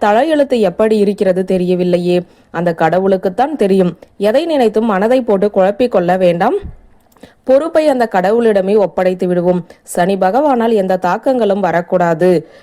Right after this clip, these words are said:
மீன ராசியில் நடக்க இருக்கும் கிரக சேர்க்கையின் மூலம் நமக்கு எந்த பாதிப்பும் வந்துவிடக்கூடாது என்றால் இந்த விநாயகர் வழிபாட்டை செய்வது மட்டும்தான் ஒரே வழி. தினமும் காலையில் எழுந்தவுடன் "ஓம் கம் கணபதையே நமக" என்ற மந்திரத்தை ஒரு முறை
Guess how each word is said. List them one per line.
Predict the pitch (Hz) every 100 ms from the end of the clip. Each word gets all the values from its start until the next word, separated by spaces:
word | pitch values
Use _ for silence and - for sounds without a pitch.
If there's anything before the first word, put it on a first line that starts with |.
| -
மீன | 214 320 320
ராசியில் | 285 254 - 226 208
நடக்க | 185 190 208
இருக்கும் | 190 185 190
கிரக | 185 180 233 -
சேர்க்கையின் | 233 208 208 196
மூலம் | 190 214 214 226
நமக்கு | 185 180 240 311
எந்த | 262 233
பாதிப்பும் | 214 202 190 180 190 190
வந்துவிடக்கூடாது | 160 185 196 190 190 190 185 185 185
என்றால் | 196 269 240 208 226 - - _
இந்த | 226 302 320
விநாயகர் | 247 202 220 214 202
வழிபாட்டை | 190 175 208 233 247 269
செய்வது | 277 - 208 196 185
மட்டும்தான் | 180 170 220 220 185 202
ஒரே | 190 170 180
வழி. | 180 175 165 - - _
தினமும் | 175 196 214 269
காலையில் | 302 208 202 214 240
எழுந்தவுடன் | 233 196 202 202 185 202 208 _ -
"ஓம் | 175 180 208 240 262
கம் | 196 196 208 -
கணபதையே | 160 165 185 190 190 190 196 233
நமக" | 269 180 185 226
என்ற | 214 202 190
மந்திரத்தை | 180 170 196 220 196 196
ஒரு | 180 202
முறை | 240 196 180